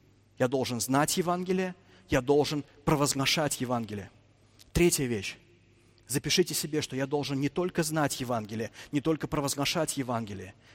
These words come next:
я должен жить Евангелием. Я должен жить Евангелием. Вот три вещи, которые нужны нам для того, чтобы действительно эта радостная весть формировала жизненные ориентиры. Давайте посмотрим на том,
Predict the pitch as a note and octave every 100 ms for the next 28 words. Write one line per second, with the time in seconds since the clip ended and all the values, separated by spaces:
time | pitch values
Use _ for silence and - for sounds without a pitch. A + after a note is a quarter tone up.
0 | - C3+ A#2 C3 B2+ C#3 A#2+ - - A2
1 | D3 D#3 - A2+ A2 G#2 F#2+ E2+ - _
2 | _ _ _ _ _ _ _ G#2+ A2 C#3+
3 | D3 D#3+ F#3+ - A#2 B2+ C#3 - B2+ C3
4 | C#3 C3 A#2 G#2+ - - C#3 - - E3
5 | D#3 D3+ C#3+ - C3 B2 C3+ C3 C3+ B2+
6 | E3+ D#3 B2 C3 B2+ C#3 B2 C#3 C3 -
7 | - - C#3+ - - F3 - C3 B2 C3+
8 | B2+ B2+ D#3 D#3+ - E3 D#3 C3+ A2 -
9 | - - - - C#3+ C3+ C3+ C3 D3 D3+
10 | A#2+ C#3+ C#3+ C#3 C3+ C#3 C3 C3 C#3 A#2+
11 | G#2 - _ _ - - - - _ _
12 | - D3+ E3+ - D3+ E3+ D#3 C#3 C3+ E3
13 | D#3